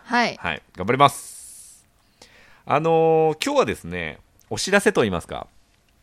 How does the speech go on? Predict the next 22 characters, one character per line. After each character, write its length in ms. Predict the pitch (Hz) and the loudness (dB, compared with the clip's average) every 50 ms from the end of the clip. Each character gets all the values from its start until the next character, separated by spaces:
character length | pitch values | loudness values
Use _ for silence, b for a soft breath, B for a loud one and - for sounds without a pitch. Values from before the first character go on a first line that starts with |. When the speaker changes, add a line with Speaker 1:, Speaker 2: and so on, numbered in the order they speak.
| _ _ _ _ _ - 101 | _ _ _ _ _ -12 0
Speaker 2:
ご 160 | 107 117 127 | 4 4 4
案 100 | 135 143 | 4 4
内 140 | 139 139 123 | 2 2 2
か 80 | 131 | 4
ら、 220 | 120 120 123 - - b b b b b b b - - | 4 4 2 0 -6 b b b b b b b -14 -6
Speaker 1:
は 200 | - 240 240 226 | -2 0 0 0
い。 40 | - | 0
Speaker 2:
え 180 | - 113 113 110 | -2 -2 -2 -2
ー、 20 | |
し 80 | 107 - | -2 0
た 100 | - 127 | 0 0
い 60 | 110 | 0
な 80 | 98 90 | 0 -2
と 80 | - | -4
思 80 | 85 85 | -8 -10
っ 20 | 85 | -10
て 100 | - - | -10 -10
ま 120 | 85 78 71 | -12 -12 -12
し 120 | - - | -14 -10
て、 200 | - - 139 139 | -4 0 2 4
Speaker 1:
は 120 | 117 117 | 4 4
い。 140 | 110 95 - | 2 0 -4